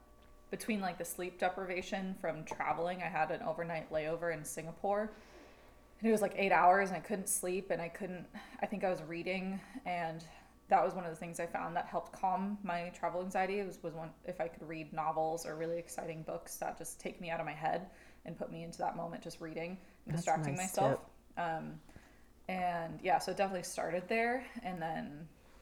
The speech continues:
Speaker 1: once I got to the country, it was just a huge change, and I was just shocked about how different it was and how fast-paced it was, and all the, like, normal kind of etiquette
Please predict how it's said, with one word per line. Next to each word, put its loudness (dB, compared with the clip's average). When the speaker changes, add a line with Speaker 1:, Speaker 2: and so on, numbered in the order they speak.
Speaker 1:
once 0
I 2
got 2
to -12
the -12
country, -4
it -2
was -8
just -10
a -12
huge -8
change, -6
and -6
I -2
was -8
just -14
shocked -6
about -2
how -6
different -8
it -6
was 0
and -10
how -6
fast-paced -6
it -10
was, 0
and -6
all 2
the, 0
like, -2
normal -4
kind -2
of -6
etiquette 0